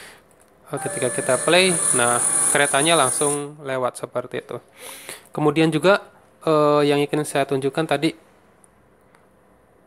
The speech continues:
memberikan kecepatan. Jadi, bagaimana kalau video ini keretanya pengen dibuat lebih cepat? Di sini ada, eh, apa namanya, tool speed, teman-teman bisa atur. Jangan lupa klik pada bagian layarnya,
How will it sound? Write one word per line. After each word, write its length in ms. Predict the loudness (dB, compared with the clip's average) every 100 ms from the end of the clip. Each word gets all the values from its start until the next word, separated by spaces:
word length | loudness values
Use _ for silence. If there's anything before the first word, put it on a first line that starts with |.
| _ _ -2
memberikan 560 | 2 4 4 2 2 0
kecepatan. 880 | -2 -4 0 0 2 -2 -2 -6 -4
Jadi, 320 | 0 0 -2 -20 _ _
bagaimana 560 | -14 -2 0 2 2 2
kalau 240 | 4 2
video 320 | 2 2 2
ini 400 | 2 2 0 0
keretanya 400 | 0 0 2 0 2
pengen 360 | 0 2 2
dibuat 400 | 0 0 0 2
lebih 240 | 0 0 -2
cepat? 320 | -4 -6 -6 -18 -20 -12
Di 80 | -6
sini 240 | 0 2
ada, 560 | 4 2 4 6 6 2 -4 -20 -4
eh, 380 | 2 4 4 2 -2 -18 _ _ _ _ _ _ _ _ -20 _ _ _
apa 200 | -4 0
namanya, 400 | 2 2 2 0 -4 -18 -20 _ -6
tool 240 | 2 4
speed, 400 | 4 2 0 0
teman-teman 320 | -2 0 2 0
bisa 160 | 0
atur. 320 | 0 0 0
Jangan 260 | 2 4 4
lupa 220 | 2 2
klik 240 | 2 0 0
pada 160 | 0
bagian 240 | 0 2 2
layarnya, 480 | 4 2 0 0